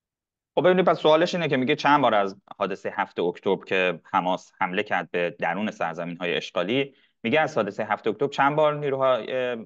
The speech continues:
همپیمان ایران حمله کردن به آمریکا؟ میگه اول صد و هفتاد و پنج بار، صد و هفتاد و دو بار،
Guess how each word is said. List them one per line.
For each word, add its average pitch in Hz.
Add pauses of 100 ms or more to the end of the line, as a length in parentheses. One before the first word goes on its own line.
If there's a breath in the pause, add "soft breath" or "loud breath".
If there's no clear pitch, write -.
(140)
همپیمان 113
ایران 113
حمله 110
کردن 110
به 107
آمریکا؟ 107
میگه 104
اول 110
صد 107
و 110
هفتاد 104
و -
پنج 107
بار، 110
صد 104
و -
هفتاد 98
و -
دو 110
بار، 143